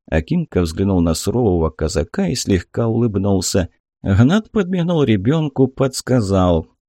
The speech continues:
"Накось, дай ему горбушечку, та долони не затискай, відкритою тримай", наставлял казак сына, вкладывая в его ладонь горбушку чёрствого хлеба.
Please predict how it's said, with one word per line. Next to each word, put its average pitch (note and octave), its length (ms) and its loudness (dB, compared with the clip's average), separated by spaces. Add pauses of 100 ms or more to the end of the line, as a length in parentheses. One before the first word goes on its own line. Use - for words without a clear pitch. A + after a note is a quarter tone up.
(140)
"Накось, F2+ 500 0
дай E3 240 -2
ему C#3+ 180 2
горбушечку, C3+ 800 0
та F2 180 -2
долони C3+ 380 0
не B2+ 160 4
затискай, A2+ 800 0
відкритою C3 720 0
тримай", G2+ 600 2 (320)
наставлял F#2+ 600 2
казак F#2 500 0
сына, D3+ 360 -2
вкладывая E3 580 -2
в - 20 -6
его A#2+ 240 2
ладонь G#2+ 380 2
горбушку F#2+ 640 0
чёрствого G2+ 800 -2
хлеба. F#2+ 520 2